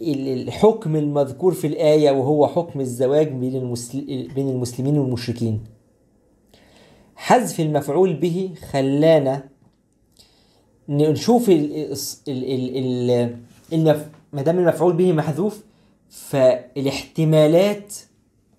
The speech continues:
مفتوحة، فنقدر نحط هذه الجملة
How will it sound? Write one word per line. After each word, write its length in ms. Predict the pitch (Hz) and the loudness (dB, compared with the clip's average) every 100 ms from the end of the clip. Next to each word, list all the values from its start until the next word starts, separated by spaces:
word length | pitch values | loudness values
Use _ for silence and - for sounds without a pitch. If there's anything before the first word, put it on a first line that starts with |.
| _ | _
مفتوحة، 680 | 139 135 - 180 - 110 107 - _ _ _ _ _ _ _ _ | -6 -6 2 2 4 -4 -8 -14 _ _ _ _ _ _ _ _
فنقدر 920 | _ 147 190 247 196 156 139 113 - _ _ _ _ _ _ _ _ _ _ _ _ _ _ _ _ - | _ 4 6 4 2 4 2 0 -14 _ _ _ _ _ _ _ _ _ _ _ _ _ _ _ _ -2
نحط 920 | 147 151 151 151 233 240 - - - | 0 4 2 4 4 2 -8 -18 -16
هذه 600 | 127 165 220 185 180 190 | -4 2 2 2 0 -2
الجملة 500 | 160 160 226 226 226 | 2 4 4 4 0